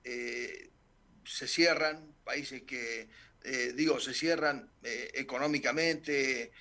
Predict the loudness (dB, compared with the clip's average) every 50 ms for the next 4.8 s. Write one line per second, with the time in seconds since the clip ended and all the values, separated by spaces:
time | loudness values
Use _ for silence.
0 | -20 -20 -20 _ -8 -4 -2 -2 -2 -2 -4 -2 0 0 0 0 -2 -4 -4 0
1 | 0 0 2 2 0 -2 -2 -2 0 0 -2 0 0 0 2 2 -2 -2 -2 -4
2 | -6 -6 -8 -4 -4 -2 0 4 6 6 6 6 4 0 -2 -4 -2 -2 -2 -2
3 | -6 -8 -12 -16 -20 -20 -20 -20 _ _ -6 2 4 4 4 4 0 -2 -4 -8
4 | _ _ _ _ -8 -6 -4 -4 -2 -4 -4 -6 -6 -8 -10